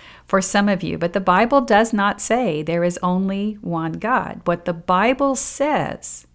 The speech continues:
is that there is only one God that is worthy of worship. Now, there are several words that reference God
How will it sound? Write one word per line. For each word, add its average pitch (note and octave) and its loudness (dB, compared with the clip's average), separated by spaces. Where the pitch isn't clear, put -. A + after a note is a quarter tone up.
is F#3 0
that F3+ 0
there F3 0
is E3+ 0
only G3+ -2
one E3+ -2
God D#3 -6
that E3 -2
is D#3+ -4
worthy D#3+ -4
of D#3 -6
worship. D3+ -6
Now, F3 2
there F#3+ 4
are F3 0
several F#3 4
words E3+ 0
that D#3 0
reference F3 -4
God E3+ -4